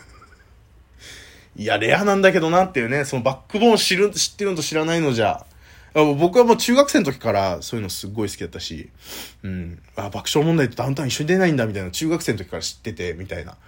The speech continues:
うん。で、なんかこう、うん、今回その数、あの数分に関してやっぱ中学生の時の自分が戻ってきたなっていう。うん。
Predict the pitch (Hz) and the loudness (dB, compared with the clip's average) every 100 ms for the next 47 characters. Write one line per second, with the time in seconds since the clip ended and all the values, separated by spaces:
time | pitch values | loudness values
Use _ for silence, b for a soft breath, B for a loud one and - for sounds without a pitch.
0 | b b b b - 98 101 104 95 85 | b b b b -16 -12 -10 -10 -10 -14
1 | 87 _ _ _ - - - - 104 147 | -18 _ _ _ -20 -20 -20 -18 0 4
2 | 160 - B B B B B B B - | 4 2 B B B B B B B -2
3 | 156 151 143 147 139 139 135 - _ _ | 2 2 4 8 8 8 2 -8 _ _
4 | _ _ _ _ _ - 131 135 135 139 | _ _ _ _ _ -12 -8 -6 -4 -6
5 | - 208 233 233 170 143 - 147 139 - | 2 6 6 4 4 4 4 0 0 0
6 | 202 214 220 185 214 214 240 233 240 220 | 4 4 4 6 6 6 6 6 6 4
7 | 226 202 170 160 - 214 226 233 233 - | 2 4 2 0 0 2 4 2 2 4
8 | 196 165 156 143 143 165 165 160 170 170 | 4 4 0 0 0 2 4 4 2 0
9 | 139 135 123 117 - 98 80 - b b | 0 0 0 -2 -6 -10 -10 -14 b b
10 | b b b b - 113 110 98 80 | b b b b -10 -6 -6 -8 -12